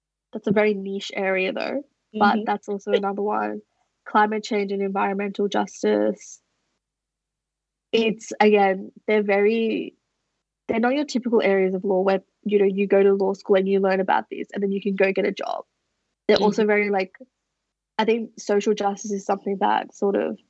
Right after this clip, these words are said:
Speaker 1: it, it progresses through the years, and climate change and environmental justice, for example,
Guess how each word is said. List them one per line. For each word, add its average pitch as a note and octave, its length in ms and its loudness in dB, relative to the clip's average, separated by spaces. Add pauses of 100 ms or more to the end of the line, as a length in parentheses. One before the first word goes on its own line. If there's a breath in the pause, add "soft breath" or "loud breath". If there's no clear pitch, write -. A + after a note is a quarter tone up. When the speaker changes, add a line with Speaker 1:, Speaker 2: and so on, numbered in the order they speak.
(1600)
Speaker 1:
it, A3+ 320 4 (120)
it C4 140 2
progresses A3+ 760 -2
through G#3 300 4
the G3+ 80 0
years, G3+ 720 -6
and G#3 320 0 (280)
climate G#3 300 4
change G3+ 220 -2
and G3+ 100 -2
environmental G3 520 -2
justice, G3+ 360 -10
for - 120 -4
example, G#3+ 640 -2